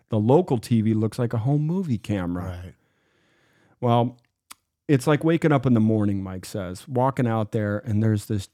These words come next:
Speaker 1: Ja-, this isn't Mike McKay. This is Fulmer's right-hand man.
Speaker 2: Yeah.
Speaker 1: He has this weird analogy. He says, "It's like there's this Japanese or French baby out there with a load in its diaper."
Speaker 2: What?
Speaker 1: <laughs> I know.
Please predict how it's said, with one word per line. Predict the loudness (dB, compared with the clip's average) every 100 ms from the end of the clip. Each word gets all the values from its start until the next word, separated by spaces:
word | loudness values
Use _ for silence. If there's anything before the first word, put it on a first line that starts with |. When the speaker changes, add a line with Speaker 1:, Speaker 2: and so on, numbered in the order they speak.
| _
Speaker 1:
Ja-, | 0 0 0
this | 2 2 0
isn't | -2 -2
Mike | -2 -4
McKay. | -6 -6 -6 -6
This | -8
is | -8 -10
Fulmer's | -2 0 2 0
right-hand | -2 -2 -4 -4 -4
man. | -6 -6
Speaker 2:
Yeah. | -6 -6 -8 _ _
Speaker 1:
He | _ 0
has | 0
this | -2 -2
weird | -2 0
analogy. | -2 -4 -4 -6 -8
He | -4 -4
says, | -2 -2 -2
"It's | -6 -2
like | 0
there's | 0 -2
this | -2 -4
Japanese | -2 -2 -2 -2 0 2 0
or | -6
French | -4 -2 -2 -2
baby | 0 2 2 0
out | -4 -6
there | -6 -4
with | -4
a | -6
load | -4 -2 -2
in | -4
its | -8 -12
diaper." | -10 -6 -2 0
Speaker 2:
What? | 2 0 -2 -12 -14 -14
Speaker 1:
<laughs> | _
I | 0 2
know. | -2